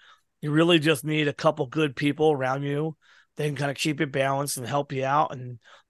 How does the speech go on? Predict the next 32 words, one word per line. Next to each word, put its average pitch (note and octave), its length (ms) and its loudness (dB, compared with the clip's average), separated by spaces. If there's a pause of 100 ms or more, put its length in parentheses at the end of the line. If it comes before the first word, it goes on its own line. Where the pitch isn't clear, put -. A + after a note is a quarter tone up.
(120)
do D#3 100 0
the D#3 100 0
dirty D3 320 0
work D3 440 0
or A#2 160 -8
just A#2+ 180 -10
help C#3+ 240 0
you C#3+ 80 -2
in C#3 60 -4
any C#3+ 120 -2
way C#3 140 -2
they C3 100 -4
can. D3+ 400 0 (440)
A-, - 160 -2
and D#3+ 180 0
you D#3+ 100 2
can D3 140 0
have D3 300 2
a C#3+ 40 -8
very C#3 240 -4
successful B2+ 560 -6
thing, D3+ 340 -2
you A2+ 80 -12
know, B2+ 200 -6
without D3+ 520 2 (440)
the D3+ 100 -2
stress D#3 460 0
and C#3+ 140 -4
the C3 60 -2
headache C#3+ 420 2
and B2+ 160 -6
the A#2+ 160 -6